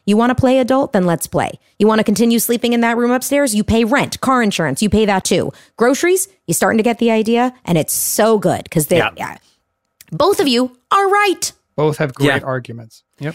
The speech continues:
Speaker 2: And, but it's also, it's such a thing that you do when you're eighteen.
Speaker 1: Yep.
Speaker 2: You feel like,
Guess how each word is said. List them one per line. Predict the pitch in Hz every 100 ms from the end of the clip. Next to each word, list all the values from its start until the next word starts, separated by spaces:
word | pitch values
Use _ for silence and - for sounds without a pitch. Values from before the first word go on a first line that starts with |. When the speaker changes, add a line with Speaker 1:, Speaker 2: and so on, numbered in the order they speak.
| - 214
Speaker 2:
And, | 220
but | 240
it's | 233 247
also, | 247 247 208
it's | 190 -
such | - - 185 - - -
a | 165 151 143 143 135 - _
thing | - - 165 165 165 170
that | 151 135
you | 143 135
do | 120 127 127
when | 120 117
you're | 110 110
eighteen. | 107 98 - 101 80 - _ -
Speaker 1:
Yep. | 156 -
Speaker 2:
You | 139 139
feel | - 185 185
like, | 165 156